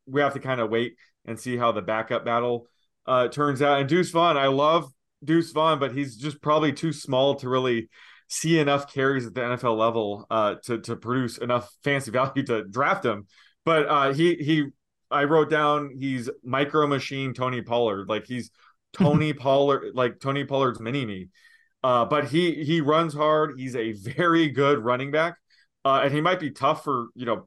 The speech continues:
Speaker 1: players to take him down. So he's gonna be, I think he's gonna be exciting to watch in preseason for sure.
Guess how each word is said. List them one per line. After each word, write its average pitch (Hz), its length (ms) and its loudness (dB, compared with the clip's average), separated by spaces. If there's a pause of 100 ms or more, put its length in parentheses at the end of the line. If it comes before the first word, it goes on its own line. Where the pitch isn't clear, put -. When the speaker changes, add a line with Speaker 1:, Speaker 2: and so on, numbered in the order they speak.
Speaker 1:
players 135 360 0
to 117 320 -4
take 131 160 -2
him 113 140 -6
down. 104 340 -2
So 120 340 2 (300)
he's 147 160 0
gonna 180 180 2
be, 156 80 2
I 151 140 2
think 175 140 -2
he's 151 120 -2
gonna 143 160 -2
be 127 80 -2
exciting 123 460 -2
to 117 100 -6
watch 110 220 -2
in 104 80 -12
preseason 113 500 -10
for 101 140 -12
sure. 107 520 -6